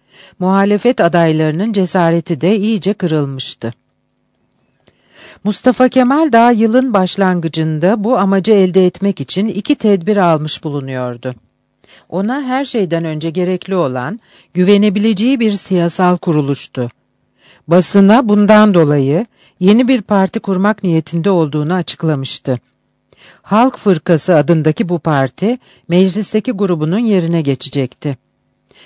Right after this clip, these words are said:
Gazi, fırka programını kaleme almak için memleketin aydın insanlarını çağırdı. Parti sırası gelince bir bildiri yayınladı.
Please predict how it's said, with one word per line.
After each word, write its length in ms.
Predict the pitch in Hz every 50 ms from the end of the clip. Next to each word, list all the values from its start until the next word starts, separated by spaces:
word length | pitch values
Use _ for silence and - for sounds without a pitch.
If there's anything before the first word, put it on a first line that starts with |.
| _ _ -
Gazi, 500 | 175 185 185 190 190 170 247 269 294 277
fırka 380 | - - 220 208 202 - 285 285
programını 600 | - - 202 196 180 165 156 175 165 156 170 202
kaleme 380 | 208 - 202 180 180 185 185 190
almak 440 | 190 185 185 180 185 185 180 - -
için 360 | - - - 175 214 247 233
memleketin 580 | 208 190 196 196 196 196 - 208 202 - 262 233
aydın 400 | 202 190 190 190 180 214 208 190
insanlarını 680 | 165 147 139 - 175 156 151 151 151 151 143 156 190 190
çağırdı. 600 | - 180 160 147 139 131 127 127 120 127 123 120 _ _ _ _ _ _ _ _ _ _ _ _ _ _
Parti 440 | - 180 180 175 175 160 - 240 269
sırası 360 | - - 214 190 180 165 208
gelince 640 | 202 175 185 185 180 190 175 156 139 165 208 247 214
bir 200 | 233 233 208 185
bildiri 380 | 202 190 185 165 180 165 170
yayınladı. 640 | 165 151 139 127 127 127 127 127 127 127 123 123 135